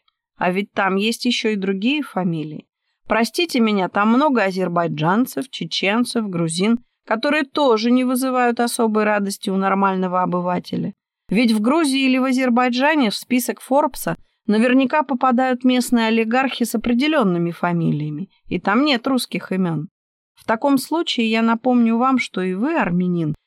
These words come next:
являющийся российским гражданином и работающий в России.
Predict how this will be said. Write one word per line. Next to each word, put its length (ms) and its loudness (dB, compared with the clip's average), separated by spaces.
являющийся 800 0
российским 560 -2
гражданином 720 0
и 40 0
работающий 640 0
в 80 -2
России. 600 -4